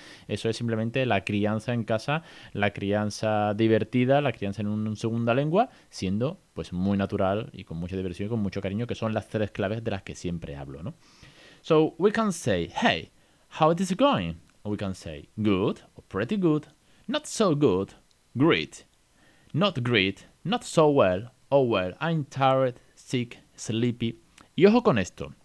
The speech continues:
porque aparte de repetir las primeras, me quedo, eh, de este listado que, que os he preparado,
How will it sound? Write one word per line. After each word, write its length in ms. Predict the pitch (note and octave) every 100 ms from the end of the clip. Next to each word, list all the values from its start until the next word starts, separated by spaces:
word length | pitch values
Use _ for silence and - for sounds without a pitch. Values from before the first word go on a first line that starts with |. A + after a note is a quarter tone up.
| _ _ _ _ - -
porque 220 | B2+ A#2+
aparte 280 | G#2+ D#3 A3
de 80 | G3+
repetir 340 | F3 C#3+ C3+
las 180 | A#2+ -
primeras, 480 | C#3+ D#3 G#2+ C3 - - - - -
me 180 | A#2+ A#2+
quedo, 360 | D3+ F#3+ G#3 _
eh, 240 | B2 G#2 F#2+
de 100 | A2
este 160 | C#3
listado 380 | C#3+ A#2+ C3+ C3
que, 240 | A#2+ G#2 G2
que 60 |
os 80 | F#2+
he 60 | A2+
preparado, 560 | A2+ A2+ B2 A2+ -